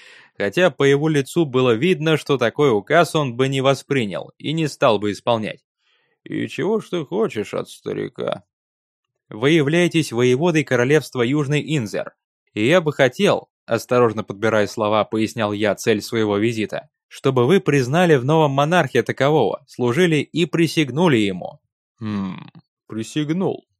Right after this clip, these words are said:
Давай остановимся. Как там тебя,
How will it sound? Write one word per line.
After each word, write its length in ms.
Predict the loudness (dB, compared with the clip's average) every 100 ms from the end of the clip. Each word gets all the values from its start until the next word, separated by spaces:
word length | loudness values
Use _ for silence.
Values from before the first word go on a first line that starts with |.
| _ _ _ _
Давай 440 | -20 -6 -2 0
остановимся. 760 | 0 0 0 0 -2 -6 -12 -14 -18 _
Как 260 | -4 -2 -2
там 140 | -4
тебя, 400 | -4 -2 -2 -4